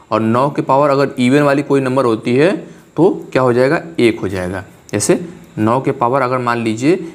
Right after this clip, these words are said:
कि सेवेंटी थ्री है, तो इसका unit digit कितना हो जाएगा, सेवेंटी थ्री क्या है, odd number है, तो इसका unit digit कितना हो जाएगा, नौ हो जाएगा। बाकी इसके आगे बहुत सारी संख्याएं आएंगी, लेकिन unit digit की बात हो रही है।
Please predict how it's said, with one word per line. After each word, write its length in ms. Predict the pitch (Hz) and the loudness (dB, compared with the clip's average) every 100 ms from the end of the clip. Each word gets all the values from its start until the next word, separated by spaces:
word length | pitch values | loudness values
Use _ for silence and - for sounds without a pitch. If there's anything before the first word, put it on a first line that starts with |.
| - | -8
कि 80 | 117 | -4
सेवेंटी 480 | - 113 110 110 139 - | 0 2 2 0 -4 -2
थ्री 220 | 113 101 | -2 0
है, 200 | 104 92 - - - - | -2 -10 -14 -20 -16 -4
तो 100 | - | 0
इसका 380 | 117 - 147 160 - - _ 117 | 0 2 -2 -4 -12 -20 _ 0
unit 240 | 123 127 | 2 4
digit 240 | 127 127 | 2 0
कितना 200 | 135 131 | -2 -2
हो 100 | 139 | -2
जाएगा, 280 | 131 139 175 220 - | 0 2 0 -2 -12
सेवेंटी 360 | - 113 113 147 | -2 -2 0 0
थ्री 180 | 156 | 2
क्या 180 | 160 175 | 2 0
है, 180 | 131 - | -2 -4
odd 200 | 110 117 | -2 -2
number 240 | 135 143 147 | -2 -2 -2
है, 120 | 165 - - - - | -4 -8 -18 -8 0
तो 80 | |
इसका 220 | 120 - 135 | 0 2 0
unit 360 | 123 127 135 | 2 2 2
digit 180 | 127 127 | 2 0
कितना 220 | - 131 | 0 -2
हो 60 | 127 | -2
जाएगा, 260 | 123 120 135 - - | -2 -4 -8 -12 -2
नौ 220 | 170 202 | 2 2
हो 100 | 175 | 2
जाएगा। 320 | 156 147 143 - - - | 2 0 -4 -8 -18 -10
बाकी 280 | 110 101 135 | -4 -4 -4
इसके 180 | 127 - | -4 0
आगे 180 | 123 143 | 0 2
बहुत 220 | 113 160 | 2 2
सारी 140 | 190 | 2
संख्याएं 400 | 180 165 - 131 | 2 0 0 -2
आएंगी, 320 | 107 101 98 87 - - | -2 -2 -6 -8 -14 -4
लेकिन 160 | 120 135 | 0 2
unit 300 | 123 135 143 | 4 4 2
digit 200 | 135 127 | 0 -2
की 100 | 117 | -2
बात 220 | 101 - | -2 -2
हो 40 | |
रही 180 | 95 95 | -6 -4
है। 120 | 95 | -6